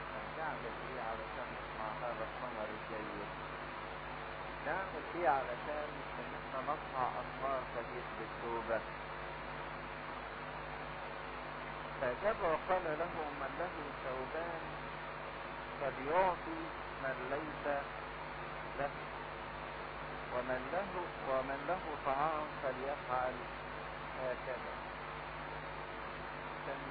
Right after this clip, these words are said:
ده مبدأ من مبادئ المسيحية في أولها، لقط يوحنا كده وحطه، اللي هو مبدأ الإيه؟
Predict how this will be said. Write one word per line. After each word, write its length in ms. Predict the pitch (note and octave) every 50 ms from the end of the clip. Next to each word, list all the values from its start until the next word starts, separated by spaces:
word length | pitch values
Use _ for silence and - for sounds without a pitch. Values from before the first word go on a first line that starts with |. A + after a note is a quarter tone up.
| C3 D#3+
ده 100 | E3+ F#3+
مبدأ 440 | G3 F3 F3+ F#3 - - D3+ C#3+ B2
من 240 | - - - B2 B2 - -
مبادئ 440 | B2 A#2 - D#3+ F3 F3 D3+ C3+ A#2 -
المسيحية 920 | - - - A#2 - - - - - - - E3 E3 D#3+ D3 C3 B2+ A2+
في 220 | A2+ - - - - - - A#2+
أولها، 600 | A#2 A#2+ B2 C3+ C#3+ C#3+ B2+ A2+ - C3 B2+ C3 - - - - - - - - -
لقط 300 | - D3 D#3 - C#3 C3 - A#2+ A#2
يوحنا 440 | A#2 A2+ - - D3+ D3 B2+ B2 A#2+ -
كده 200 | - - - A#2+
وحطه، 420 | A#2 A2+ - - C3 - - - -
اللي 220 | - G#2+ A2 B2 C3
هو 120 | C#3 C3+ B2+
مبدأ 380 | B2+ C#3 C#3 C3+ - - A2
الإيه؟ 440 | G#2+ A2 A2+ A2+ A#2 A#2 A#2+ A#2 A#2